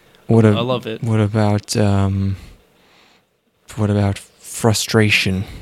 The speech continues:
Speaker 2: That's, like, my second favorite.
Speaker 1: Um,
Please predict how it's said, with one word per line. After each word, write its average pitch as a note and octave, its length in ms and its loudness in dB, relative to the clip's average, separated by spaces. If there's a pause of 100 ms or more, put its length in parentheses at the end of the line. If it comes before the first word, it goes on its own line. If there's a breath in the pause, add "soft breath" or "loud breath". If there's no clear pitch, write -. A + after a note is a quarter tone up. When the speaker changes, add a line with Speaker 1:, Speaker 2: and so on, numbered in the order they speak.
(1800 loud breath)
Speaker 2:
That's, C3+ 200 -6
like, C#3 160 0
my C3+ 120 0
second B2 420 -4
favorite. A#2+ 480 -2 (1160 loud breath)
Speaker 1:
Um, G2 680 0